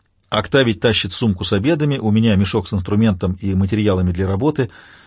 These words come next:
Передвигаемся медленно, поскольку нам рекомендовано ползти, чтобы не привлекать внимание неприятеля.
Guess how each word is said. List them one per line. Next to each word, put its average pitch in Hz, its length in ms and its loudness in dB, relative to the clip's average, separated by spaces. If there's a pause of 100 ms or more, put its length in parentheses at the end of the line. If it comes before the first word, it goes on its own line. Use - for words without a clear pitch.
(640)
Передвигаемся 135 680 4
медленно, 165 540 2
поскольку 143 460 0
нам 139 200 4
рекомендовано 123 600 2
ползти, 120 600 -2 (760)
чтобы 110 360 2
не 110 120 6
привлекать 107 560 0
внимание 117 420 4
неприятеля. 107 680 -2